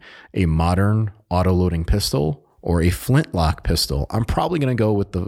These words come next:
modern auto-loading pistol because it's the better technology. It's stronger technology. It's more likely to work.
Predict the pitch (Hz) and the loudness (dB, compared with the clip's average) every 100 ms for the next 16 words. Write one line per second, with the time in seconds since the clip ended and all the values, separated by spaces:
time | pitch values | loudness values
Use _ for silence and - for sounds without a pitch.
0 | - 87 87 90 90 87 87 _ - 87 | -8 -2 2 2 2 0 -4 _ -2 0
1 | 82 82 78 80 - 151 - 82 - - | 2 2 2 0 0 0 0 -2 -4 -12
2 | - - _ - 113 117 101 - - 80 | -20 -20 _ -4 0 0 0 -2 -4 -2
3 | 92 92 90 90 - 85 80 73 71 - | 0 0 0 -2 0 2 2 0 -2 -4
4 | - 98 95 95 - 90 87 78 76 78 | -2 -2 0 0 -2 -2 0 0 0 -2
5 | 73 - - 101 104 90 90 90 104 92 | -4 -4 -4 0 0 0 0 0 -2 -2
6 | - 90 80 71 - | 0 0 0 -2 -4